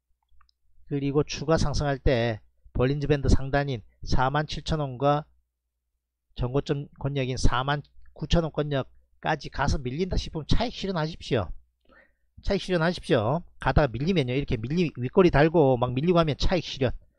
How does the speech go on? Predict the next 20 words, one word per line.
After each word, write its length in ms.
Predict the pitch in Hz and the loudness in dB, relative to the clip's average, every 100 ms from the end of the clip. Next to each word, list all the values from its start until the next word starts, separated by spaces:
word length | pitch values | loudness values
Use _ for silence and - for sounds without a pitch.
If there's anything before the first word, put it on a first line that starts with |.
| _ _ _ _ | _ _ _ _
밑으로 280 | 170 190 151 | -4 0 2
깨고 240 | 226 240 | 4 4
내려오면요. 640 | 202 214 190 127 127 170 185 - - | 6 6 6 2 -2 -4 -4 -16 -16
지지부진한 720 | - - 185 196 180 180 175 | -8 -4 -2 -2 -2 -2 2
상황 220 | 147 139 | 2 2
될 120 | 117 107 | -2 -4
겁니다. 440 | 120 104 101 92 - - _ _ _ _ _ _ _ _ _ _ _ _ | -6 -2 -2 -2 -14 -20 _ _ _ _ _ _ _ _ _ _ _ _
그리고 300 | 180 175 160 | -2 0 2
마지노선은요. 920 | 135 139 180 180 156 131 123 143 127 - | 4 4 4 0 -2 -4 -2 -2 -2 -6
본인 260 | - 151 156 | -2 0 2
매수 200 | 120 - | 0 2
단가 240 | 143 - | 0 0
정도입니다. 440 | 131 107 107 104 110 | -4 -4 -6 -4 -4
이 140 | 123 | -2
매수 220 | 117 117 | 0 0
단가 260 | - 147 - | 2 2 0
깨면 240 | 175 151 | 0 0
안 120 | 113 120 | 2 6
돼요. 500 | 170 113 117 151 156 _ _ _ - - _ - - _ | 6 6 4 -2 -8 _ _ _ -20 -20 _ -20 -20 _
그런데 520 | - 156 127 147 123 | -6 -2 4 4 4